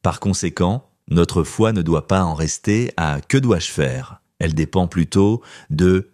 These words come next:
Jésus a-t-il reçu le transfert de nos péchés par le baptême qu'il a reçu de Jean ? A-t-il reçu le jugement pour ses péchés sur la croix ?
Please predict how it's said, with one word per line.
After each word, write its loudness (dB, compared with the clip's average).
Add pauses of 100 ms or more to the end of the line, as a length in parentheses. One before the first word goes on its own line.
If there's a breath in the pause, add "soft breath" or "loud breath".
Jésus 0
a-t-il 0
reçu 0
le 0
transfert -2
de 0
nos 2
péchés 0
par -2
le 0
baptême 0
qu'il 0
a 0
reçu -2
de 2
Jean ? -2 (320 loud breath)
A-t-il -2
reçu 0
le 2
jugement 0
pour -4
ses -4
péchés -2
sur -6
la -6
croix ? 0